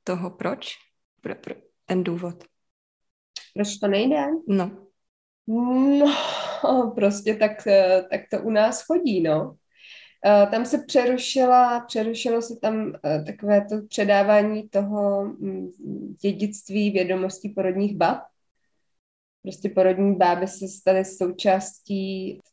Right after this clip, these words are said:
Speaker 2: té nemocniční praxe, kde to organizují porodníci.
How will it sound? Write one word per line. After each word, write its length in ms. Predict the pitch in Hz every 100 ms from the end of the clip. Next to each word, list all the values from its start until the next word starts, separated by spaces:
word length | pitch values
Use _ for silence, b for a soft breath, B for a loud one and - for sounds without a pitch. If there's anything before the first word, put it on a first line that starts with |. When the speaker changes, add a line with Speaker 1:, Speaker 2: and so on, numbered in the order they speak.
| _
Speaker 2:
té 160 | 190
nemocniční 920 | 185 185 196 202 214 208 - 208 208
praxe, 720 | 208 196 196 - - 196 196 202
kde 480 | 190 185 185 185 190 - _ _
to 180 | 202 -
organizují 800 | 196 180 190 190 185 190 190 196
porodníci. 960 | 185 180 175 190 202 - 185 202 254